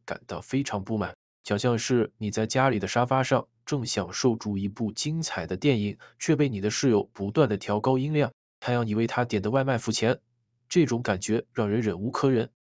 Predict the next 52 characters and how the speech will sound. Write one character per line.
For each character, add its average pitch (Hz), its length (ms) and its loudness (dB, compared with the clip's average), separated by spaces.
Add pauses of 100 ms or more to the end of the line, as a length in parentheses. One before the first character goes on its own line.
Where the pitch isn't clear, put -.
(300)
一 135 120 0
七 135 240 -2
七 131 220 0
六 123 160 4
年， 98 260 0 (440)
殖 151 160 2
民 156 180 2
地 160 140 2
的 127 100 6
居 147 160 -2
民 127 180 0
们 135 240 4
决 107 220 2
定 117 240 -2 (160)
不 101 160 -4
再 107 180 2
忍 95 220 0
受 110 340 0
这 113 120 0
种 98 180 -2
音 135 220 0
量 131 240 2
过 135 160 4
大 110 180 2
的 101 80 -2
统 95 300 -6
治， 120 240 0 (180)
于 104 140 -2
是 - 320 -2
他 - 120 -6
们 101 160 -2
聚 104 220 -4
集 98 220 -6
在 98 180 0
一 110 140 -2
起， - 280 -4 (360)
开 139 160 4
始 117 120 -2
讨 95 220 -4
论 113 240 2
如 110 220 -2
何 139 180 2
反 - 260 -4
抗。 - 280 2 (580)
这 135 160 4
时， 110 400 0
托 135 160 0
马 107 180 -2
斯· - 220 0 (100)
杰 120 220 2
斐 98 160 0
逊 123 260 -2